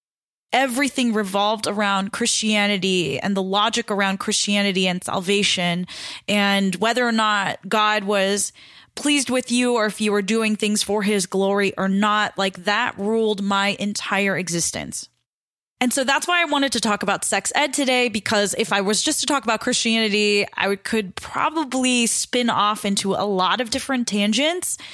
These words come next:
some of them good, some of them confusing, and some of them maybe not needed or intended for anybody else, you know? But I think this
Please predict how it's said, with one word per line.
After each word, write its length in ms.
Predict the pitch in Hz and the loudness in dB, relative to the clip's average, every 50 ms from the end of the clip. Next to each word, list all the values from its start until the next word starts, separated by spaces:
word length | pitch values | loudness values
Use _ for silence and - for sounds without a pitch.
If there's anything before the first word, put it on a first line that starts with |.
| - - - - - - - - - _ _ | -18 -18 -18 -18 -20 -20 -20 -20 -20 _ _
some 260 | - - - 240 233 247 | -8 -4 -2 0 0 0
of 120 | 247 220 | 0 0
them 180 | 262 254 247 220 | 0 0 0 0
good, 400 | 214 220 226 240 247 233 214 - | 2 2 2 2 2 2 0 0
some 160 | - 226 226 | 0 0 0
of 160 | 226 220 208 | 0 0 0
them 160 | 233 226 240 | 0 0 0
confusing, 640 | - - 226 220 - - 208 247 269 - 262 247 247 | 0 0 -2 -2 -2 0 0 0 2 2 2 2 2
and 120 | 254 254 | 2 0
some 220 | 240 - 226 220 247 | 0 0 0 -2 -2
of 80 | 247 | -2
them 340 | 240 277 277 277 269 269 247 - - 92 _ _ | 0 -2 0 0 -2 -2 -4 -8 -14 -20 _ _
maybe 400 | - - - 233 254 277 269 311 | -20 -6 -2 0 0 2 2 2
not 280 | 302 254 208 269 - - - _ _ _ - | 2 2 2 0 0 -2 -8 _ _ _ -2
needed 640 | 233 226 233 233 240 226 190 208 196 175 - 170 160 - - - | 0 2 4 4 2 2 2 2 0 0 -4 -10 -10 -6 -2 0
or 160 | 220 233 226 | 2 2 2
intended 480 | 226 233 226 - 254 226 220 294 - - | 2 0 0 2 2 4 4 2 2 0
for 160 | - 240 220 | -2 0 0
anybody 460 | - 214 214 202 175 - - - - | 2 2 2 2 0 -2 -4 -2 -4
else, 340 | 85 - - - - - 208 | -4 -2 -2 -2 -2 0 0
you 80 | 202 | 0
know? 340 | 202 196 190 196 233 302 349 - - - - - - - - - - - _ _ _ - | 2 2 2 2 2 0 -2 -4 -10 -16 -14 -14 -16 -16 -18 -20 -20 -20 _ _ _ 0
But 120 | 269 285 | 2 2
I 80 | 302 - | 2 2
think 180 | - 349 339 | 0 -2 0
this 240 | - 370 - - | 0 0 0 0